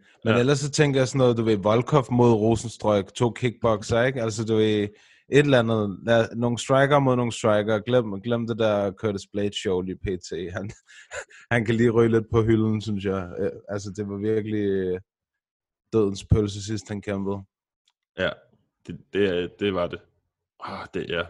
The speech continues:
Speaker 2: det var det sgu. Jeg kan godt lide Curtis Blades, men den der sidste, der må jeg, der må jeg sige, det var ikke den mest underholdende <laughs> kamp i verden. Øhm, så ja. Og Curtis Blades, han er,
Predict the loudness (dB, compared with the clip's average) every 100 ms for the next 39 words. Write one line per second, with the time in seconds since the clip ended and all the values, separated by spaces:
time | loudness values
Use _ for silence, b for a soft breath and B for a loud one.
0 | -8 -6 -4 -4 0 4 4 4 4 2
1 | 0 -4 -6 -4 -2 0 2 0 0 -2
2 | -2 0 0 0 -2 -4 -6 -6 -2 -2
3 | -2 -4 -4 -2 2 4 4 2 4 4
4 | 4 4 4 2 0 -8 _ B B B
5 | B B -4 -4 -4 -6 -10 -14 _ _
6 | _ _ _ _ -14 -10 -6 -2 0 0
7 | -2 -6 _ -4 -2 2 2 4 6 4
8 | 4 4 4